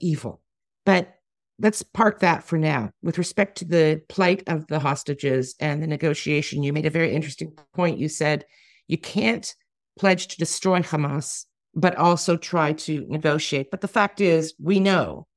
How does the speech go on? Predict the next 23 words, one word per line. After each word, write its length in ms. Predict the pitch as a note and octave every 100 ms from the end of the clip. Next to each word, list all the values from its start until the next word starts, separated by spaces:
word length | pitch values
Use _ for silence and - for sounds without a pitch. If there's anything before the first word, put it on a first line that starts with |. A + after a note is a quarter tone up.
| _ _ -
that 480 | D3 E3+ D3 B2 _
Qatar 520 | - - E3+ D3+ D3 -
is 260 | D#3 F3 -
the 80 | D#3+
middle 460 | D#3 C#3+ C3 - _ -
country 560 | - D#3 - B2+ B2+ - _ _ -
right 240 | D3+ E3
now 460 | C#3 E3+ D3 B2 C#3+ _ _ _ -
between 680 | E3+ - F3+ F3 D#3 D3 D3+ _ -
Israel 440 | D#3+ D#3 C#3+ C3 -
and 160 | C#3
Hamas, 680 | C3+ C#3 E3 F#3 G3+ - - _ -
and 200 | D3 C#3
that 220 | C#3+ - -
Qatar, 680 | D#3+ - D#3 C#3+ C#3+ C#3 D#3 _ _ _ _ _
Secretary 420 | - C#3 D3+ D3
of 80 | C#3+
State 220 | - A#2
Blinken 360 | D#3+ F3 F3 D#3+
made 140 | C#3+
it 100 | C3
very 200 | D3 D3+
clear 440 | F3 G#3+ D#3+ C#3